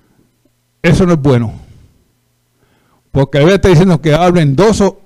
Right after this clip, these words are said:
o lo más tres. Y si no hay intérprete, cállate la boca.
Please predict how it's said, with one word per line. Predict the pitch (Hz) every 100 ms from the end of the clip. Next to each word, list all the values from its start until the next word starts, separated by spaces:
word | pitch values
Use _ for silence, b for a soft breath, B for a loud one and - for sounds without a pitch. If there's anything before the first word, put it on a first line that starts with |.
| -
o | 170
lo | 170 170
más | 269 208 -
tres. | 240 185 - - _ _ _ _ _ _ -
Y | 208
si | 160
no | 202
hay | 285
intérprete, | 302 254 320 320 247 214 175 117 - b _
cállate | 185 208 226 277
la | 269
boca. | 269 311 349 - 123 -